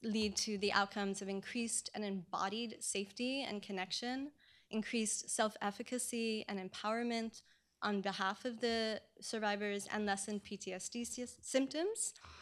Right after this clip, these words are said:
And of course, the greater impacts of this is a lessened dependence on the for-profit medical and pharmaceutical systems, increased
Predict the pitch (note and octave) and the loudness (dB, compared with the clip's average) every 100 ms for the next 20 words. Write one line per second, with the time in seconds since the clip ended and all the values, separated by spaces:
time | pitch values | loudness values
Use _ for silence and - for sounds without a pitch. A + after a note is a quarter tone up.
0 | - - B3+ C4+ C4 D4+ D4 - A3 A#3 | -16 2 4 4 8 6 8 2 2 6
1 | C4+ C#4+ - A#3+ A3+ G#3+ - G#3 G3+ G3+ | 6 6 4 2 2 0 0 -2 0 0
2 | - G3+ G#3 G#3 G#3 - A3+ G3+ - G#3 | -2 -2 2 2 2 0 -2 -2 -2 0
3 | G#3 G3+ G3 - - - - - G#3+ G#3 | 0 0 0 -4 -8 -16 -18 -2 2 2
4 | - C4 B3+ B3+ G#3+ G#3 G#3+ G3+ G3+ G3 | 2 4 4 6 4 4 4 0 4 4
5 | G3 - D4 E4+ - G#3+ G#3 G3 F#3+ - | 4 2 4 6 4 2 2 2 2 0
6 | C#4 C#4+ C#4 C#4 B3+ C4 B3+ A#3+ A#3 - | 0 0 -2 -2 -4 0 0 0 -2 -6
7 | - - _ - A#3 A3 - B3+ B3 - | -10 -20 _ -2 0 0 2 2 2 -2